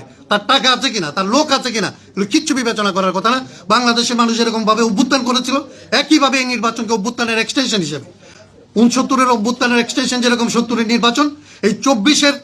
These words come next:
অভ্যুত্থানের এক্সটেনশন হিসেবে এই ছাব্বিশের নির্বাচন হওয়ার কথা। এই নির্বাচন করার জন্য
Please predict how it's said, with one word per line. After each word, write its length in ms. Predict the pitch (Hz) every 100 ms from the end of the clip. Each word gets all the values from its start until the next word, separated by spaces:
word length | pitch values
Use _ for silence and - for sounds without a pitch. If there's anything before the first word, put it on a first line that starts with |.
| - _ 233
অভ্যুত্থানের 500 | 202 285 269 254 254
এক্সটেনশন 440 | 254 320 220 240 175
হিসেবে 240 | 175 196 240 - - 208
এই 120 | 214 -
ছাব্বিশের 400 | 196 185 175 185
নির্বাচন 320 | 160 160 156 139
হওয়ার 160 | 139 123
কথা। 160 | - - - - - 185
এই 80 | 220
নির্বাচন 420 | 220 185 208 208 196 190
করার 300 | 202 226 208
জন্য 140 | 208